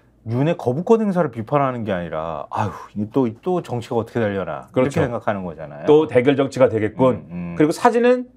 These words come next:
Speaker 2: 좀 이따도 말씀드리겠지만
Speaker 1: 음.
Speaker 2: 이 김계한 해병대 사령관, 전 해병대 사령관하고
Speaker 1: 음.
Speaker 2: 박정훈 전 대령이 이제 같이 공수처 출석한 거,
Speaker 1: 맞아요.
Speaker 2: 요거를
Speaker 1: 네.
Speaker 2: 실어놨고, 그다음에 동아일보 일 면 보여주세요.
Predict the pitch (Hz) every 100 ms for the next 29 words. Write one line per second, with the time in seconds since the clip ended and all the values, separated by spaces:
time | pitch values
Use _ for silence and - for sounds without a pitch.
0 | _ 254 254 247 220 165 135 160 135 120
1 | 113 117 165 120 80 95 90 85 139 180
2 | 196 214 202 196 190 185 180 180 160 139
3 | 135 139 165 175 160 151 143 123 113 107
4 | 160 185 - 185 165 139 117 107 107 104
5 | 90 87 - _ _ 127 - - 123 120
6 | - 147 160 113 101 82 107 190 160 -
7 | _ - 139 180 180 180 180 185 170 104
8 | - 170 110 - _ _ _ - 175 196
9 | 185 165 233 233 202 185 156 110 101 92
10 | - 131